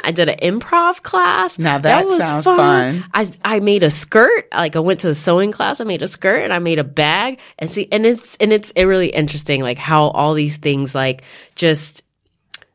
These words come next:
Speaker 1: like, create these pathways in your brain, or you just start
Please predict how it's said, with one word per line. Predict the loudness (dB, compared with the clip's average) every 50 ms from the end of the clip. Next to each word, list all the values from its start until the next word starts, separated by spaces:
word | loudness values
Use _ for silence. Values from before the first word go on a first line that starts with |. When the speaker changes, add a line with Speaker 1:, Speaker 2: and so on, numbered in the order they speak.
| _ 0
Speaker 1:
like, | 0 0 0
create | -2 -2 0 2 4 2 2 0 -4
these | -4 -2 -2 -2 -4 -6 -10 -14 _ -20 -20 -20 -20 -20 -20 -20 _ -20 -18 -14 -8
pathways | -2 0 0 0 0 0 2 4 4 4 4
in | 0 0 0 2
your | 2 0
brain, | 0 0 2 4 4 4 6 4 4 2 2
or | 0 0 0
you | 0 -2
just | -2 -2 -4 -4 -4
start | -4 -2 0 0 0 0 -2